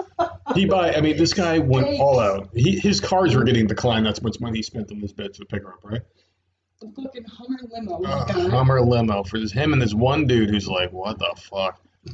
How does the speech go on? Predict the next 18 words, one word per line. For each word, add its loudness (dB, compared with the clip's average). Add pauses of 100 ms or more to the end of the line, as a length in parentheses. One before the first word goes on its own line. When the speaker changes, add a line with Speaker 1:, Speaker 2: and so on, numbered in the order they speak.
(260)
Speaker 1:
He's 2
got 0
champagne, 0
he's 2
got -2
food, 2
he's 2
got -2
clothes, 0
toys, 0
money, 2
all 4
sorts -2
of 0
shit 2
for -4
this 0
bitch. -2